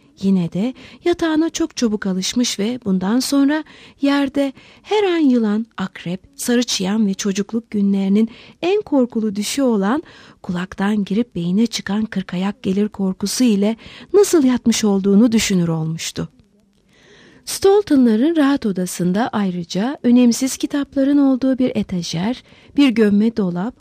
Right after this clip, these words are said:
bir odun sobası ve bir de rahibin karısının bahçesine açılan bir pencere vardı. Gözlerini bir yatakta açıp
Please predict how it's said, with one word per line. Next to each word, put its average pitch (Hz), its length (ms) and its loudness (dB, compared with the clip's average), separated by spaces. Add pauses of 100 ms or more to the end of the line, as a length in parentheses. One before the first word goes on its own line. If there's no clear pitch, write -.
(260)
bir 294 100 2
odun 247 280 0
sobası 226 600 -2
ve 214 220 -2 (300)
bir 349 180 4
de 254 200 4
rahibin 202 460 0
karısının 196 640 0
bahçesine 196 500 -2
açılan 202 420 -4
bir 294 120 0
pencere 175 520 0
vardı. 170 400 -6 (1080)
Gözlerini 349 480 4
bir 330 120 4
yatakta 269 500 0
açıp 233 480 -2